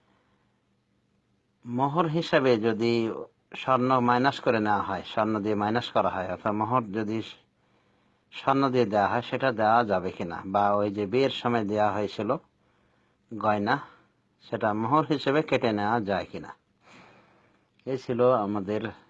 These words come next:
দিনী ভাইয়ের প্রশ্ন। প্রথমত বলবো যে মোহর আসলে সামর্থ্যের বাইরে ধার্য করা ঠিক নয়।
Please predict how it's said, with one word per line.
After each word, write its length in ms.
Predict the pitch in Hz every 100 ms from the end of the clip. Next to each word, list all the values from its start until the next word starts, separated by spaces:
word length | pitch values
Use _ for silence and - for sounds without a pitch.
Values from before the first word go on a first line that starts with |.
| -
দিনী 280 | 98 110 107
ভাইয়ের 240 | 101 113
প্রশ্ন। 420 | 104 95 - 104 147 _ _ _ _ _ _ _ _ _ _ _ _ _ _ _ _ _ _ _ _ _ _ _
প্রথমত 340 | 170 170 190 185
বলবো 400 | 165 160 156 156
যে 140 | 160
মোহর 380 | 135 135 139 143
আসলে 580 | 117 - 131 135 131 117 - _ _ _ _ _ _ _ _ _ _ _ _ _ _ _ _ _ _ _ _ _ _ _ _ _ _ _ _ - -
সামর্থ্যের 600 | - 127 135 - - 110
বাইরে 360 | 107 104 117
ধার্য 340 | 98 101 92 101
করা 180 | 107
ঠিক 200 | 113 110 95
নয়। 240 | 87 69